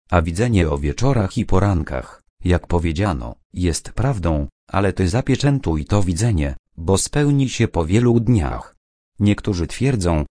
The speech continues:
że dwa tysiące trzysta dni należy rozumieć dosłownie. Uczą,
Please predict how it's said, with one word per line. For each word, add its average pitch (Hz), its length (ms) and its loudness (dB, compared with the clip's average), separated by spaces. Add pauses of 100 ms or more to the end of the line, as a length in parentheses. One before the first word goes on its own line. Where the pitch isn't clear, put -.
(100)
że 80 200 0
dwa 80 220 0
tysiące 113 480 2
trzysta - 420 -2
dni 90 260 2
należy 104 380 0
rozumieć 104 560 0
dosłownie. 82 720 -2 (500)
Uczą, 85 580 0